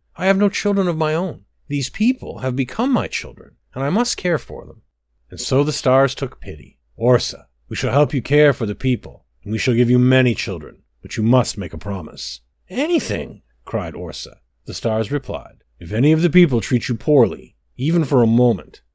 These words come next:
you must strike them. They must be reminded to treat you well." "I promise that I will do this," said Orsa. With that,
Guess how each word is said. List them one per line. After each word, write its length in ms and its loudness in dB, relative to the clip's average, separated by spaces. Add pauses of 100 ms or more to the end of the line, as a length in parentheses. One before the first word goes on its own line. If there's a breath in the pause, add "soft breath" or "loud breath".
(100)
you 100 -6
must 220 -6
strike 420 -2
them. 260 -18 (160)
They 80 -14
must 220 -6
be 80 0
reminded 840 2
to 80 -16
treat 280 -10
you 100 -10
well." 480 -8 (260)
"I 80 -10
promise 540 0
that 80 -6
I 100 -4
will 120 -6
do 180 2
this," 540 -12
said 240 -10
Orsa. 460 -14 (440)
With 220 0
that, 400 0